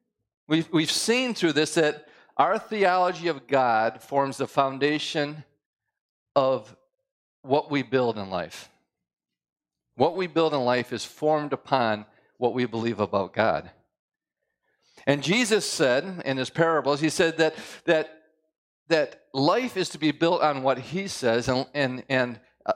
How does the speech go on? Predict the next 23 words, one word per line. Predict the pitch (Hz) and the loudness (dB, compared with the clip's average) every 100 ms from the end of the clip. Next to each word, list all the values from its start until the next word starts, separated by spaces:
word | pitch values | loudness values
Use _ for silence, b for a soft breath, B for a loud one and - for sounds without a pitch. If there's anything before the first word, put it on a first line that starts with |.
| - | 0
uh, | 135 | 0
and | 139 127 | 0 2
a | 120 | 2
life | 135 165 196 | 4 2 2
that | 165 | -2
is | 113 | -2
built | - 156 139 | 0 2 2
on | 131 | 2
what | 131 131 | 0 0
he | 156 | -4
says | 147 127 120 113 | -4 0 0 0
is | |
a | 113 | 0
life | 117 127 139 | 2 2 2
that | 135 | -2
is | 117 107 | -6 -4
able | 135 135 135 135 | -2 -2 0 -2
to | 113 | -2
withstand | 107 - 131 120 117 | -4 -2 0 0 0
the | |
storms | 98 - 110 104 - | -8 -2 -2 -2 -8
of | 92 | -6
life, | 95 85 - - | -4 -4 -8 -20